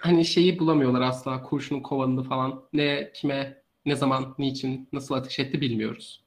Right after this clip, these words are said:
Sadece bir el ateş ettiğini biliyoruz. Ron aynı zamanda içkiliymiş. Yasal sınırın iki katı kadar alkol tespit ediliyor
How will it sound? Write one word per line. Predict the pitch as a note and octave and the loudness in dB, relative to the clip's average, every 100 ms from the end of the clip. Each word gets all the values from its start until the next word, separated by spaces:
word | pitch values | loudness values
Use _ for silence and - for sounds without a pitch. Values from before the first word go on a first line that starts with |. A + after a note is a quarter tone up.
| _ | _
Sadece | - C3+ C3+ B2+ | 0 0 0 -2
bir | C3 | -2
el | C3 | -2
ateş | C3 C3 B2 | -4 -4 -6
ettiğini | - B2 A2+ | 0 0 0
biliyoruz. | G#2+ A#2 D#3 - - _ _ _ - D#3 | -4 -6 -8 -10 -18 _ _ _ -4 4
Ron | F#3+ | 4
aynı | F3+ E3 E3+ | 6 4 4
zamanda | E3 E3 F3 | 4 2 2
içkiliymiş. | D3+ - D3+ D3 C#3+ B2+ G#3 - - _ _ | 0 -4 -4 -2 0 -2 -4 -10 -18 _ _
Yasal | B2+ C3 F3 E3+ | -4 0 2 0
sınırın | - D#3+ E3+ | 0 0 2
iki | E3 C3+ B2+ | 0 -4 -8
katı | A#2+ A2 | -8 -4
kadar | A2+ A2 A2+ - | -4 -2 -4 -4
alkol | A#2 A2+ A2+ | -6 -4 -8
tespit | A2 G#2+ - A2 | -8 -12 -8 -8
ediliyor | G#2 G2 G2+ | -6 -8 -10